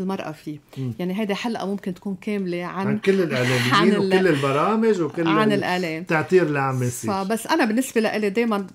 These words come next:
Speaker 1: بحط، بحمل حالي مسؤولية أنا شخصيًا
Speaker 2: مم.
Speaker 1: إذا أي نقص كان موجود.
Speaker 2: كيف؟ ليه بتحملي حالك نفسيًا؟
Speaker 1: لأنه بحس إنه المرأة هي، آه، لازم تشتغل على حالها لحتى تقدر تكون مزبوط،
Speaker 2: مم.
Speaker 1: نموذج هي،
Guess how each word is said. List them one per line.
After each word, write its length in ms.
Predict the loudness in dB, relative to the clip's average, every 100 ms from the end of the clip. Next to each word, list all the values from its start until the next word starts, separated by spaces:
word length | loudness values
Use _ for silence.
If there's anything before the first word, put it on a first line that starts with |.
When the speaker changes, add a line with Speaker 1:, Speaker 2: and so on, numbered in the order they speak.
| -12
Speaker 1:
بحط، 220 | -8 -8 -10 -14
بحمل 340 | 0 2 2
حالي 280 | -2 -2 -2
مسؤولية 560 | -4 -6 -6 -4 -4 -6
أنا 220 | -6 -6
شخصيًا 580 | -10 -14 -10 -6 -6 -4
Speaker 2:
مم. 180 | -4 -4 -8 -8
Speaker 1:
إذا 220 | -4 -2
أي 220 | 0 0
نقص 320 | -2 -4 -8
كان 180 | -8 -6
موجود. 440 | -4 -8 -10 -14 -14 _ _ _ _ _ _ _ _ -6
Speaker 2:
كيف؟ 300 | -4 -4 -4
ليه 120 | -4
بتحملي 380 | -4 -10 -14 -12
حالك 180 | -14 -14 -18
نفسيًا؟ 220 | -10 -2
Speaker 1:
لأنه 140 | -2
بحس 240 | -2 -4 -4
إنه 140 | -2
المرأة 360 | 0 0 -2 0
هي، 540 | 2 2 0 -4 -8 -10
آه، 140 | -8 -2
لازم 460 | -2 -2 -2 -2
تشتغل 460 | -6 -10 -6 -4 -2
على 220 | -2 -4
حالها 520 | -4 -4 -2 -2 -4
لحتى 360 | -8 -8 -8 -6
تقدر 340 | -6 -6 -6
تكون 280 | -6 -4 -2
مزبوط، 460 | 0 -2 -2 -4 0
Speaker 2:
مم. 60 | 2
Speaker 1:
نموذج 460 | 4 4 2 0 -2
هي، 360 | -6 -2 -2